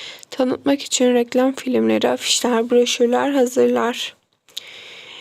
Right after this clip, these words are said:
Böylece İsviçre'deki bir kişi Göbekli Tepe'yi, Balıklı Gölü, Aspendos'u, Nemrut Dağı'nı ve benzeri gezip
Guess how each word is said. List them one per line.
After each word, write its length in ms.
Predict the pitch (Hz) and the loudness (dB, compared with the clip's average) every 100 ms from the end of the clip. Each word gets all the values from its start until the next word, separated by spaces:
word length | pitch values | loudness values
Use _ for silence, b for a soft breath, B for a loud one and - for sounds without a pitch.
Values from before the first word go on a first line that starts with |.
| B B B - | B B B -2
Böylece 420 | 302 302 254 233 | 0 2 2 0
İsviçre'deki 1040 | 247 - - 277 - 285 240 226 226 - 254 | 0 0 0 0 -2 0 2 2 -2 -2 -2
bir 240 | 254 262 | 0 -2
kişi 420 | - - 240 240 247 | -2 0 2 2 2
Göbekli 440 | 240 240 240 247 | 2 2 0 -4
Tepe'yi, 720 | - 254 240 220 226 226 254 B B B _ _ _ _ - | -2 -4 2 2 4 2 -2 B B B _ _ _ _ 0
Balıklı 480 | 240 240 240 254 262 | 2 2 0 -2 2
Gölü, 440 | 240 240 226 233 - | 2 4 4 2 0
Aspendos'u, 1040 | - 240 - 277 269 254 220 214 226 214 233 | -2 -2 -2 0 2 4 2 0 2 2 2
Nemrut 480 | 240 247 262 262 | 2 2 0 -2
Dağı'nı 520 | 226 233 226 226 247 262 | -2 0 0 0 0 0
ve 160 | 240 | 0
benzeri 500 | 233 226 240 226 254 | 0 -2 2 0 2
gezip 400 | 254 240 - 277 | 0 0 0 -6